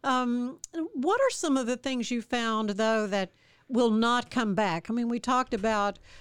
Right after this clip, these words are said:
uh, things that have been interrupted, like galas and even sporting events. Those have started coming back, all,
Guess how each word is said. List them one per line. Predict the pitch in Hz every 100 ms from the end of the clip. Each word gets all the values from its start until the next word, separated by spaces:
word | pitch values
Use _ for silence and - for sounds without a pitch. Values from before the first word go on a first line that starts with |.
| - 247
uh, | 220
things | 196 240 220
that |
have | 220
been | 202 208 -
interrupted, | 277 285 240 226 - 233
like | 214 202 196
galas | 220 226 220 220 220 214 202
and | 190 170 160 156 - - - _ _ _
even | 294 226 196 190
sporting | - 320 285 269
events. | 247 247 240 240
Those | 226 214
have | 196
started | - 220 196
coming | 226 208
back, | 214 220 208
all, | 240 226